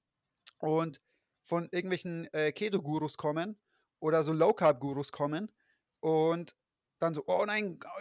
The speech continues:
Zucker, es ist unglaublich schlimm und nein, bloß kein Zucker.“ Und dann sag ich mal jetzt so, also, ne, also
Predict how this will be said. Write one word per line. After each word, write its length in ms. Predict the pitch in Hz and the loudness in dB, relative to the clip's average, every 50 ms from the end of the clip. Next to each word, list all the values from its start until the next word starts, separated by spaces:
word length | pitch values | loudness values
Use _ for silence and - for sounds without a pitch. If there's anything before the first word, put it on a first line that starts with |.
| 202 180 | -12 -4
Zucker, 380 | - - 240 233 190 147 143 - | 0 0 4 4 4 4 4 0
es 160 | 147 165 170 170 | -4 -6 -6 -2
ist 100 | 175 208 | 0 2
unglaublich 580 | 196 240 240 220 233 226 220 185 208 202 - | 2 2 2 4 4 4 4 4 2 -2 -2
schlimm 320 | - 202 214 220 190 139 - | 0 2 4 4 2 0 -2
und 280 | - 160 180 180 139 160 | -2 -4 -4 -2 -4 -6
nein, 260 | 180 190 220 190 170 | -6 -6 -6 -4 2
bloß 220 | 165 196 208 208 | 2 2 2 2
kein 160 | - 190 180 | 0 -2 0
Zucker.“ 220 | - 214 202 - 143 | 0 0 0 2 0
Und 100 | 139 143 | 0 0
dann 100 | 156 160 | 0 0
sag 120 | 180 185 | 0 0
ich 60 | 185 | 0
mal 160 | 185 180 175 180 | -2 -4 -4 -4
jetzt 220 | 180 156 - - _ | -6 -8 -12 -18 _
so, 340 | - 156 156 139 170 165 160 | -14 -14 -6 -4 -2 0 0
also, 300 | 151 156 147 160 160 151 - _ _ _ _ _ _ _ _ _ _ _ _ _ _ _ _ _ | 0 0 2 2 0 -2 -2 _ _ _ _ _ _ _ _ _ _ _ _ _ _ _ _ _
ne, 320 | 151 160 175 202 226 - | -8 -6 -4 -2 2 2
also 180 | 196 175 170 | 2 2 2